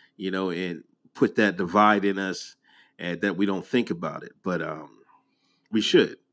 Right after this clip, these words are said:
That's one thing, uh, you know, I think Doctor Umar gets right and shit like that.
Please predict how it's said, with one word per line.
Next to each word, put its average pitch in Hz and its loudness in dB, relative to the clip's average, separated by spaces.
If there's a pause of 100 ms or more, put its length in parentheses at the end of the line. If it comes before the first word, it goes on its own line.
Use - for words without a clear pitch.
(440)
That's 98 0
one 110 -2
thing, 92 -4
uh, 82 -6 (440)
you 110 0
know, 104 2
I 92 2
think 104 2
Doctor 98 0
Umar 92 -2
gets 85 -10
right 123 2
and 85 -8
shit - -8
like 78 -14
that. 78 -14